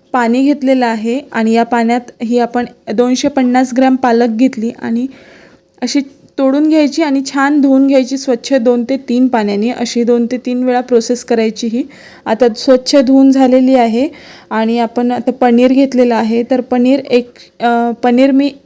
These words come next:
अर्धा पाव घेतलं किंवा एकशे पंचवीस ग्रॅम. आपल्या फॅमिलीनुसार आपण कमी जास्त घेऊ शकतो. पालकसुद्धा जर एक अर्धा पाव पनीर घेतलं आपण, तर त्याला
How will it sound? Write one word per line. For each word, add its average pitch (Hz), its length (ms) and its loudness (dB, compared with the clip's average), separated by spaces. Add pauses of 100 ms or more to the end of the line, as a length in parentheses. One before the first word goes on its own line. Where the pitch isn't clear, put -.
अर्धा 247 280 -2
पाव 262 300 4
घेतलं 262 340 0 (100)
किंवा 240 180 2
एकशे 233 320 -2
पंचवीस 240 480 -2
ग्रॅम. 233 280 -2 (1080)
आपल्या 277 240 2
फॅमिलीनुसार 269 720 2
आपण 262 240 0
कमी 240 280 0
जास्त 233 300 0
घेऊ 247 300 2
शकतो. 233 520 -6
पालकसुद्धा 240 720 -4 (540)
जर 247 220 2 (120)
एक 233 340 2
अर्धा 233 280 2
पाव 277 220 0
पनीर 254 320 0
घेतलं 254 300 -2
आपण, 247 300 -2
तर 277 60 0
त्याला 240 260 2